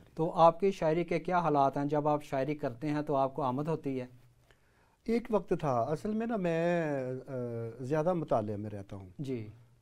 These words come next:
Speaker 2: और, अ, ड्यूटी के, ड्यूटी द-, दौरान तो कुछ नहीं, अपने जो औकात है,
Speaker 1: जी।
Speaker 2: उससे हटकर जो है ना, वो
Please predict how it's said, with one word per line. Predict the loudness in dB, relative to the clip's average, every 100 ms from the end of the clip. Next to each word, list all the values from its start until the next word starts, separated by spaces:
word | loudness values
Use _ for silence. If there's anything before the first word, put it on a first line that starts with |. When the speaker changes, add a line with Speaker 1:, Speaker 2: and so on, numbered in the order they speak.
| _
Speaker 2:
और, | -20 -16 -14 -12
अ, | -6 -2 0 0 -2 -4 -10 -16 -12
ड्यूटी | -4 -2 0 -2
के, | 2 0 0
ड्यूटी | -4 -4 -4
द-, | -4
दौरान | -6 -8 -4 -2 -2
तो | -6
कुछ | -6 -2
नहीं, | 0 0 -2
अपने | -8 -8 -6 -6 -6 -8
जो | -8 -8
औकात | -4 -6 0 2 2
है, | -2 -6 -8
Speaker 1:
जी। | -2 -2 -2 -10 -20 -16
Speaker 2:
उससे | -12 -4
हटकर | -2 -2 2 2 4 0 -4 -20 -20 _ _
जो | -4
है | -2
ना, | -2
वो | -2 -4